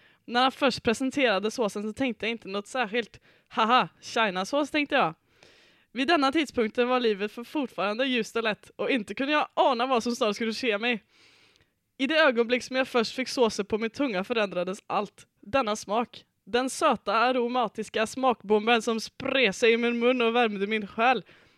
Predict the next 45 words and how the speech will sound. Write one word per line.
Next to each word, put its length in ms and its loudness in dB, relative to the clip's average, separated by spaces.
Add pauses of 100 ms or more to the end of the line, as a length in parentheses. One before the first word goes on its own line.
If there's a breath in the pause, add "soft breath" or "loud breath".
Det 140 4
kändes 360 2
som 140 2
en 160 4
rå 340 4
kraft 580 -2
av 120 4
välbehag 600 4
och 200 4
ro 180 0
pulserade 600 0
genom 260 2
min 140 -2
kropp. 280 0 (360 soft breath)
Jag 180 6
kunde 320 6
inte 340 0
längre 480 2 (380 loud breath)
konversera 640 2
med 160 -2
de 160 -4
som 160 -2
satt 180 0
bredvid 440 -6
mig. 220 -2 (540 soft breath)
En 200 4
tår 400 2
föll 340 -2
från 220 -2
mitt 140 -4
öga. 360 0 (220)
Maten 480 -4
på 120 0
min 160 -4
tallrik 420 -2
tog 180 -10
snabbt 500 -6
slut 400 -4
och 200 -4
därefter 440 -4
tog 240 -8
jag 80 2
en 100 -4
till 280 -8
portion. 500 -8